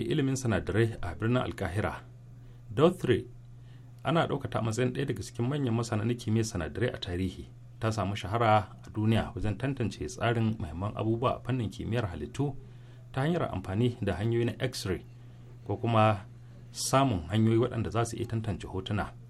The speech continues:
Ta samu lambar yabo ta Nobel a fannin ilimin sinadarai shekara ta alif ɗaya tara da sittin da hudu. Daga cikin muhimman abubuwan da ta gano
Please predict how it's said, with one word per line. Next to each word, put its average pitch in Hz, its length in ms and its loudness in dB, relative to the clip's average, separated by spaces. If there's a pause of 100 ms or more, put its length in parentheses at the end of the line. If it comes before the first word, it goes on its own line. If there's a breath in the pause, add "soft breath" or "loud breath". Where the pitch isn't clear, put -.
(120)
Ta 104 80 2
samu 90 280 -2
lambar 117 280 2
yabo 92 180 -4
ta - 120 -2
Nobel 92 340 2
a - 160 -14
fannin 104 260 -2
ilimin 107 260 2
sinadarai 110 520 -2 (320 loud breath)
shekara 110 400 -2
ta 98 260 2
alif 120 220 0
ɗaya 90 160 -2
tara 127 180 0
da 82 180 0
sittin - 360 -4
da 104 100 2
hudu. - 320 -6 (720 loud breath)
Daga 110 140 2
cikin 185 180 2
muhimman 156 280 4
abubuwan 151 320 0
da 104 140 4
ta 110 80 -2
gano 113 300 4